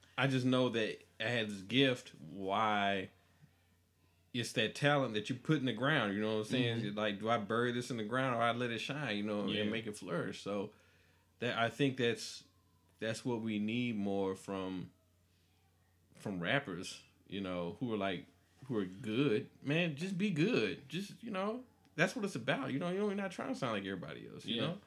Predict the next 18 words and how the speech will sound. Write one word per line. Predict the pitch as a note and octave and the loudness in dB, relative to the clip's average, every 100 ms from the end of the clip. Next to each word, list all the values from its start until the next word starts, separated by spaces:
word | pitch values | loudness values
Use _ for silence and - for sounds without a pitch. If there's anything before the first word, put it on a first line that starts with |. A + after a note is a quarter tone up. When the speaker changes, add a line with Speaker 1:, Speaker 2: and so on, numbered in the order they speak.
| - _ | -20 _
Speaker 2:
Yeah. | A#2 A#2+ G#2 - _ - G2 | -6 -6 -8 -16 _ -16 -2
Speaker 1:
Do | E3 | 0
something | C4+ C#4 G#3+ F3+ | 0 -2 -2 0
different. | F3 E3+ F#2 - - _ _ _ _ _ _ _ | 0 -2 -6 -8 -20 _ _ _ _ _ _ _
So, | - - D#3 D3 - - - _ - C3+ B2 | -4 2 2 2 -4 -20 -20 _ -16 -14 -4
moving | D#3 D#3 C#3+ | 2 4 6
right | C3+ B2+ | 6 6
along, | B2 A#2+ A#2+ B2 B2 - - - G#2+ | 4 4 4 2 0 -6 -14 -8 -4
I | |
got | A2+ G#2 | 0 0
a | |
lot | G#2 G#2 | 0 -2
of | |
questions. | - A#2 G#2+ A2 G#2 - - _ _ _ | -2 -2 -2 -6 -8 -10 -20 _ _ _
So, | - - C3+ | -2 6 6
what | B2 C3 E3+ | 6 4 4
is | D#3 C#3+ C#3 C3 B2 A#2 | 4 6 6 4 2 -2
your | A2 A2 A2 G#2+ G#2 G2+ G#2 G2 | -2 2 4 4 4 4 2 0